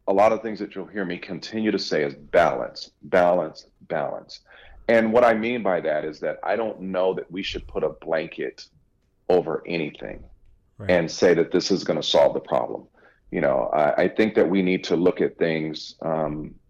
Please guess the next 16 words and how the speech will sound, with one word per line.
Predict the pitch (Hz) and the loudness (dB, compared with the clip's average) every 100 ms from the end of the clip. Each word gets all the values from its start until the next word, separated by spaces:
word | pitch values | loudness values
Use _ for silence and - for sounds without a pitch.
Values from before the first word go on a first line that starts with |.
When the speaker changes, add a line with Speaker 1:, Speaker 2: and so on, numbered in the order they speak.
| _ | _
Speaker 1:
for | 110 | 2
example, | 98 107 101 98 95 90 92 - | 4 4 2 6 6 6 2 -2
let's | 95 - | -2 2
look | 104 101 | 2 4
at | 95 | 4
enhancements, | 87 78 90 85 - 65 - - | 4 2 2 0 -6 -12 -14 -14
you | 87 85 | -8 -4
know, | 78 | -2
when | 78 | 0
we're | 80 | 0
looking | 85 80 | -2 2
at, | 78 76 - | 2 2 -2
um, | 76 71 67 62 - _ _ _ _ - | -4 -2 -4 -6 -16 _ _ _ _ -2
uh, | 69 73 | 0 2
prosec-, | 95 87 - - _ - | 2 2 0 -14 _ 0
prosecutional | 82 76 80 95 78 73 71 - | 0 0 -6 -8 -8 -8 -10 -12